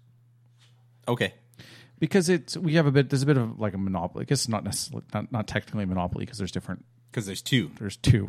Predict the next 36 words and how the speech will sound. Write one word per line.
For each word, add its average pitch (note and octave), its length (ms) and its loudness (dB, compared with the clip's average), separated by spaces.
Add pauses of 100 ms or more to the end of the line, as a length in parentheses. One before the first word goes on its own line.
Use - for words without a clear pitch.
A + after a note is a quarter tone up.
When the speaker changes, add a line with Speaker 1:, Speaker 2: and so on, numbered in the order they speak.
Speaker 1:
<laughs> - 100 -6
Yeah. C#3+ 500 4 (400)
Speaker 2:
<laughs> F2+ 280 -10
Price G#2+ 280 2
fixing, G#2 460 -4
but, G#2+ 200 -2 (280)
um, G#2+ 320 2 (180)
we E3 80 4
just F#3 180 0
pay, D3+ 80 4
we D#3 140 6
pay E3+ 180 2
so F3+ 240 6
much. D#3 200 8
So C3+ 120 6
I B2+ 40 10
was B2+ 100 6
just C3+ 140 0
trying B2+ 200 6
to, G#2+ 160 2
I C3 80 0
was A#2 120 4
looking C3 240 4
out A2+ 160 4
there, A2 180 6
and, G#2+ 80 4
and G#2+ 520 0
now G#2+ 260 4
there's, G#2 200 2
like, G#2+ 140 -2
contracts. G2+ 560 -2
So A#2 60 4
I - 20 4
don't A#2+ 100 2
know. A#2+ 140 4 (300)
Would, A#2+ 180 4